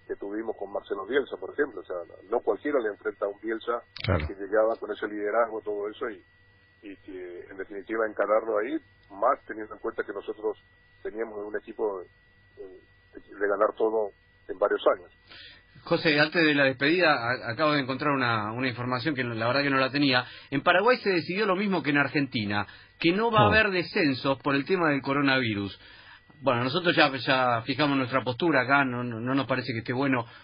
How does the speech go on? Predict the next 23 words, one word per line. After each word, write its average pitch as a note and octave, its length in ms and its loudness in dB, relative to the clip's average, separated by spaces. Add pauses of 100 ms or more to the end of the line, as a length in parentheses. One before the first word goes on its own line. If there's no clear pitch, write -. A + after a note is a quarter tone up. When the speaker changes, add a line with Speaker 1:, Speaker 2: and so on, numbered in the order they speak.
(120)
Speaker 3:
un B2 100 -4
campeonato B2+ 380 4
así, F3+ 260 2
porque C#3 180 -2
va, C3 140 4
va A#2+ 200 0
a C3 40 -2
perder C3 260 2
competitividad, B2+ 720 2
pero B2 160 -4
por D3 120 2
ahí G3 60 6
vos F3+ 140 4
tenés D#3 200 0
otra C#3 200 0
mirada. G2+ 480 2 (1800)
Speaker 1:
No, C#3+ 360 4
yo B2 60 -4
estoy C3 180 -4
de A2+ 80 0
acuerdo G#2+ 240 -4
con G2 120 -8
ustedes. F#2+ 400 -8